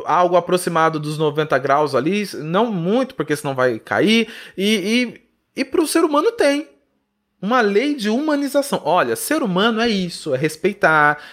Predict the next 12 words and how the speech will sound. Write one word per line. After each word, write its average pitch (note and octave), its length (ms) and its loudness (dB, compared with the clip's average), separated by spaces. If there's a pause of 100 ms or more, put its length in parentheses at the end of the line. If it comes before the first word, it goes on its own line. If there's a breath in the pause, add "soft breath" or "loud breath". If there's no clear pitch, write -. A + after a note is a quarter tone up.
(120)
se-, B2+ 280 -8
ser G3+ 340 0
um F3+ 180 -4
humano D#3+ 560 0 (120)
é, D3 500 2
é, D3+ 60 2
é - 20 0
entender, D#3+ 840 2 (120 loud breath)
ser A#3+ 300 0
humano G3 420 0
é C#3+ 80 2
dialogar. C#3+ 1200 2